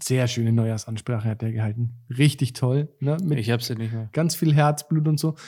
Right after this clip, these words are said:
Speaker 1: Und da ging's unter anderem drum, dass, dass halt Bayern ja trotz seiner traditionellen Werte super fortschrittlich ist. Und er hat das Ganze dann schön zusammengefasst mit,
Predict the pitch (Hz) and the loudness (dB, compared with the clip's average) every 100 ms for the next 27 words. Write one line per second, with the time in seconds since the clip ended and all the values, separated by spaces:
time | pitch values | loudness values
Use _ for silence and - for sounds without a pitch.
0 | - - - 147 143 147 - 143 123 180 | -20 -20 -2 4 4 4 0 -2 2 2
1 | 165 190 143 131 131 127 120 127 123 120 | 2 0 0 2 2 4 4 2 0 -4
2 | - 123 117 117 117 117 120 131 127 127 | -4 -4 0 -2 -2 -4 -2 0 0 -2
3 | 131 135 123 117 - 139 127 - 120 117 | -4 -6 -6 -6 -4 -2 0 -2 0 0
4 | 113 107 123 - _ _ _ 120 123 139 | -2 -6 -10 -14 _ _ _ -6 -2 0
5 | 151 - 139 131 131 135 131 123 123 143 | 0 0 2 2 4 4 4 2 2 2
6 | 156 165 165 160 151 - - - - _ | 0 0 0 0 -4 -16 -20 -20 -20 _
7 | - 160 156 151 - 160 185 - 170 165 | 0 2 4 2 2 0 0 -2 -2 0
8 | 165 151 165 175 180 - 135 143 147 170 | 0 0 0 0 0 0 4 4 4 2
9 | 151 147 139 - 170 196 151 143 156 156 | 2 4 2 4 2 4 2 2 4 4
10 | 139 131 143 156 - 135 143 156 | 2 0 -2 -2 -4 2 2 2